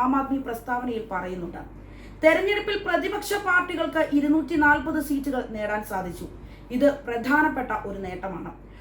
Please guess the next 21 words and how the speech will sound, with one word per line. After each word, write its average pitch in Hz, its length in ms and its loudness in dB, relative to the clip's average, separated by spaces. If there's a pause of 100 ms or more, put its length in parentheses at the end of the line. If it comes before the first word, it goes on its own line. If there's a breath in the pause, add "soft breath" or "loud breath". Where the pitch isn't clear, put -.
(200 loud breath)
അതിൽ 302 140 4 (140)
തങ്ങൾക്കും 311 480 4
നിർണായകമായ 311 720 4 (160)
പങ്കുണ്ടെന്നും 269 560 0 (160)
ആം 240 160 0
ആദ്മി 233 240 -6 (160)
വാദിക്കുന്നു. 185 480 -4 (480 loud breath)
ശരത് 370 360 6
പവാർ, 370 320 2 (180)
മമതാ 294 340 4 (100)
ബാനർജി, 320 400 2 (160)
സീതാറാം 330 520 4
യെച്ചൂരി, 294 400 2 (220)
ഡി 285 100 4 (140)
രാജ, 302 260 6 (300)
എം 269 160 4
കെ 311 180 0
സ്റ്റാലിൻ, 262 380 0 (200)
അഖിലേഷ് 285 480 4
യാദവ്, 294 320 2 (180)
ഉദ്ധവ് 339 300 0